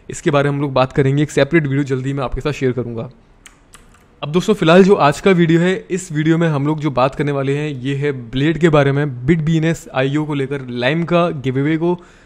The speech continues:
जो मैंने आपके साथ शेयर किया था, एलेक्स के बारे में, एलेक्स एक्सचेंज, Swapzilla and ओकेएक्स की एक इन्फॉर्मेशन है जो आपके साथ शेयर करनी है। Hopefully इस अपडेट से आपको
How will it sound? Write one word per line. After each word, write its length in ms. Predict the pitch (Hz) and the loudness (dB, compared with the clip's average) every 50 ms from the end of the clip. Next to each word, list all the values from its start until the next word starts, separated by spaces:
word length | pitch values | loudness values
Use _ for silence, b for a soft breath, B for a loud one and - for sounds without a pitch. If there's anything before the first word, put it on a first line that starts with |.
| B B | B B
जो 80 | 139 135 | -6 -4
मैंने 160 | 135 139 143 | -2 -2 -2
आपके 220 | 127 127 - 143 135 | -2 -4 -6 -4 -4
साथ 100 | 147 139 | -4 -4
शेयर 240 | - - 143 151 | -2 0 0 0
किया 160 | 151 143 151 143 | 2 2 0 0
था, 280 | 131 147 147 156 - - - | 2 0 0 -2 -4 -2 -2
एलेक्स 300 | 127 139 165 160 - - | 0 0 0 0 -2 -10
के 140 | - 175 160 | -2 -2 0
बारे 220 | 156 147 139 143 | 0 0 -2 -2
में, 100 | 139 143 147 | -4 -6 -6
एलेक्स 260 | 139 135 135 135 - - | -6 -6 -8 -8 -12 -18
एक्सचेंज, 560 | - - - - 156 147 147 151 143 156 143 B B B B B B B - | -18 -18 -8 -4 -2 0 0 0 0 -2 -2 B B B B B B B -16
Swapzilla 600 | - - 151 156 180 156 135 156 160 156 151 151 165 139 | -2 4 4 4 4 4 2 0 0 2 0 0 -2 -2
and 200 | 139 135 139 151 165 - - | -6 -6 -6 -8 -10 -6 -4
ओकेएक्स 680 | 170 160 165 - 190 185 185 - - - 131 - - - | -4 -4 -2 0 0 0 0 -2 -4 -10 -12 -10 -12 -14
की 180 | - - 160 165 175 - - | -8 -6 -4 -4 -4 -4 -4
एक 180 | 147 147 143 - - 135 | -4 -4 -4 -6 -10 -8
इन्फॉर्मेशन 520 | 135 135 - 160 156 156 143 139 151 151 | -8 -4 -2 -2 -2 -2 -2 -2 -4 -2
है 160 | 147 156 160 | -2 -2 -2
जो 160 | 143 135 143 - | -4 -4 -8 -2
आपके 280 | - 123 123 - - | -2 -2 -2 0 0
साथ 120 | 131 143 143 | 0 0 0
शेयर 200 | - - 143 139 | 2 0 2 2
करनी 220 | 143 131 131 127 143 | 2 2 2 0 -2
है। 100 | 175 180 B B B B B B | -2 -4 B B B B B B
Hopefully 380 | 180 202 202 - 180 175 190 | 6 6 6 6 2 2 4
इस 160 | 196 180 - - | 2 2 0 -2
अपडेट 360 | - 135 127 127 139 156 147 | -4 -2 0 2 2 2 2
से 120 | - 185 165 | 2 0 2
आपको 280 | 143 135 131 - 160 | 4 2 4 4 0